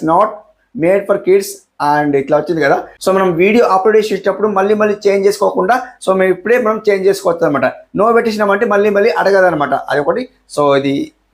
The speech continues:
కిడ్స్కి సంబంధించింది కాబట్టి మనం, so మళ్ళీ మళ్ళీ చేంజ్ చేసుకోకుండా ఉండాలంటే మనం ఇక్కడే సెట్టింగ్ చేసుకోవచ్చు అనమాట, అదొకటి. And ఇక్కడ చూసుకుంటే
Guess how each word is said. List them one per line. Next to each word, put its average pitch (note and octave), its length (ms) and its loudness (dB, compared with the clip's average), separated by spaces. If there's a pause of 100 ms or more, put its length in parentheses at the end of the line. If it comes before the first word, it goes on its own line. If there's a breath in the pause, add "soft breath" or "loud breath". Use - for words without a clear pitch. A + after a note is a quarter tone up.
(120)
కిడ్స్కి G3 320 -2
సంబంధించింది F#3 520 -2
కాబట్టి D3+ 260 0 (100)
మనం, G#3 140 0 (300)
so - 140 -2
మళ్ళీ F#3 220 2
మళ్ళీ G#3 240 2
చేంజ్ F#3 220 2
చేసుకోకుండా E3+ 460 -2
ఉండాలంటే E3+ 360 0
మనం F3 160 0
ఇక్కడే B3 200 0 (360)
సెట్టింగ్ G3+ 320 2
చేసుకోవచ్చు C3+ 360 -2
అనమాట, A#2+ 240 -2
అదొకటి. C#3+ 300 0 (400 loud breath)
And G#3 140 0
ఇక్కడ G#3+ 200 0
చూసుకుంటే A3+ 340 0